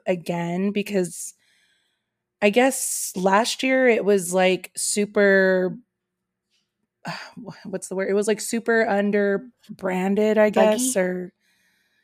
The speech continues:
Speaker 1: and it was, like, really difficult to figure out. So
Speaker 2: Okay.
Speaker 1: they, like, revamped it, and it l-, it's, like, f-, user friendly, I guess. And I really,
Speaker 2: Ye-
Speaker 1: really, really wanna fucking use this.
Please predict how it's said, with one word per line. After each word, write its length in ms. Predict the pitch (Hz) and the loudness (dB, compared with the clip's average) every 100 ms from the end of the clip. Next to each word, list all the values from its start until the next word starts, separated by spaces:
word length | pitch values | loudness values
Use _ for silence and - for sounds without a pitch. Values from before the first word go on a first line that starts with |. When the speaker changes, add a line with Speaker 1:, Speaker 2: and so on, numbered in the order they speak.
| _ _ _ _ | _ _ _ _
Speaker 1:
and 80 | 208 | 2
it 40 | |
was, 120 | 220 220 | 4 4
like, 160 | 220 | 2
really 480 | 185 202 208 202 160 - | 4 4 4 2 -2 -4
difficult 720 | 208 208 208 202 202 - - | -2 -2 0 2 2 -4 -12
to 560 | - 196 185 180 180 175 | -6 0 2 4 2 0
figure 280 | 190 185 185 | 0 2 2
out. 500 | 175 180 185 196 - _ _ _ _ _ _ _ - 240 | 2 4 4 4 -2 _ _ _ _ _ _ _ -10 -6
So 160 | 302 208 | 0 4
Speaker 2:
Okay. 100 | 208 | 4
Speaker 1:
they, 80 | |
like, 200 | 226 240 220 | 4 2 0
revamped 640 | 202 220 185 196 220 226 | -2 0 2 2 2 2
it, 260 | 196 190 196 | 4 4 2
and 140 | 196 | 0
it 200 | 196 202 | 0 0
l-, 100 | 190 190 | 0 -2
it's, 160 | 202 - | -2 -2
like, 240 | 196 - - | -2 -4 -16
f-, 120 | - | -14
user 440 | 180 185 190 190 180 | -6 0 2 2 0
friendly, 480 | 190 180 180 190 | -2 -2 0 0
I 80 | 196 | 0
guess. 460 | 196 208 208 208 - _ _ _ _ _ _ _ _ _ _ | 2 2 2 -2 -14 _ _ _ _ _ _ _ _ _ _
And 320 | 196 196 196 196 | -2 0 -2 2
I 60 | 202 | 2
really, 500 | 180 175 185 190 196 | 2 -2 -2 0 0
Speaker 2:
Ye- 60 | 185 | -2
Speaker 1:
really, 360 | 170 175 180 | -2 -2 -2
really 400 | 170 175 170 170 | -4 -6 -6 -8
wanna 240 | 175 175 180 | -8 -10 -10
fucking 320 | - - 170 | -12 -12 -12
use 260 | 165 208 | -12 -14
this. 600 | - - - - - - | -14 -16 -14 -16 -18 -20